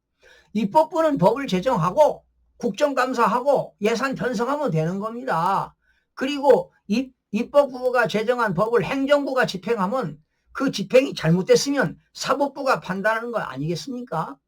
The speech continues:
그런데 이 국정이 말이죠. 온갖 법원하고 검찰에 휘둘리면 어떻게 되겠습니까? 음? 참 대한민국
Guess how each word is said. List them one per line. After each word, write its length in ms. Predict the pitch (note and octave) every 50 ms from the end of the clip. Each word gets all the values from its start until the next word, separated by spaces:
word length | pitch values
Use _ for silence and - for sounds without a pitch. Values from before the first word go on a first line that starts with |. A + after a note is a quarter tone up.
| _ _
그런데 360 | - C#4+ A#4+ F#4 F4+ F#4 F4+ C#4+
이 160 | B3 B3+ C4
국정이 500 | - - F#3+ D#3+ - - D4+ D4 C#4+ C#4
말이죠. 480 | B3+ A3+ A3 A3 F#3+ F#3 A3+ G#3 - -
온갖 580 | - B3+ D4 D#4 D#4 D4+ D4+ E4 E4+ D4 - - _ _ _ _ _ _ _ _ _ _ _ _ _
법원하고 680 | - G3 G#3+ G3 A3+ A3 A3 G#3 F#3+ F#3 F#3+ G3+ F#3+ -
검찰에 520 | - A3 B3 C4 - B3 B3 B3 B3 A#3+
휘둘리면 580 | - - - - B3 A#3+ A#3 A#3+ B3+ D#4+ E4+ -
어떻게 460 | - D#3 D#3 D3+ - F3 D#3+ F3+ F3+ D#3+
되겠습니까? 720 | F3 E3+ F3 E3 - G3 F#3 - F#3 - - - - - _ _ _ _ _ _ _ _ _ _ _ _ _ _ _ _ _ _ _ D3
음? 200 | - D3+ - - _ _ _ _ _ _ _ _ _ _ _ _ _ _ _ _ _ _ _ _ _ _ _ _ _
참 380 | - - F#3 F#3 F3+ F#3+ G3 - _
대한민국 720 | - E3 D#3+ E3+ F3+ F3+ F3 D#3+ D#3+ D3 E3 E3 -